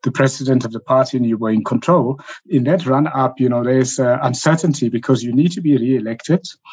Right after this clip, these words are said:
And in order for the president at the, to, to be re-elected as the A N C president, he needs to get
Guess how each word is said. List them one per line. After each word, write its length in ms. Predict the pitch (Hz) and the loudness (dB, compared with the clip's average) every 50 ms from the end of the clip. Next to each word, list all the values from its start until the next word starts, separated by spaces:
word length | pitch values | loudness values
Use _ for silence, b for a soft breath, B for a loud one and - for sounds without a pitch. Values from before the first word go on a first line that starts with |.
| B B B B B _ | B B B B B _
And 140 | - 135 135 | -2 2 2
in 80 | 135 143 | 2 2
order 320 | - 131 135 151 175 202 | 0 0 0 2 2 2
for 140 | 185 - 170 | 0 0 -2
the 80 | 147 131 | -2 0
president 560 | - - 143 131 - 143 135 139 131 - - 131 - | 2 0 0 0 0 0 2 2 2 0 -2 -4 -2
at 140 | 135 127 - | -2 0 0
the, 160 | 120 117 - 120 - - - | 0 0 -2 -4 -8 -4 0
to, 180 | - 143 127 120 - | 2 2 2 0 -2
to 100 | - 135 | -2 -2
be 160 | 120 123 123 117 | 0 0 0 2
re-elected 460 | 120 135 151 156 131 123 123 - 131 | 4 4 4 4 2 0 -2 -6 -6
as 140 | 117 113 - | -6 -4 -2
the 100 | 123 127 | 0 2
A 20 | |
N 120 | 123 127 | 4 4
C 160 | 127 - - 131 | 4 2 -2 -2
president, 480 | - - 131 123 120 117 120 117 117 | 0 0 2 2 2 0 -2 -2 -2
he 180 | 117 139 147 156 | 0 2 2 2
needs 320 | 135 123 139 147 139 - | 2 2 2 2 0 -2
to 80 | - 117 | -6 -8
get 420 | - - 120 139 - - - - | -4 0 0 0 0 -2 -6 -12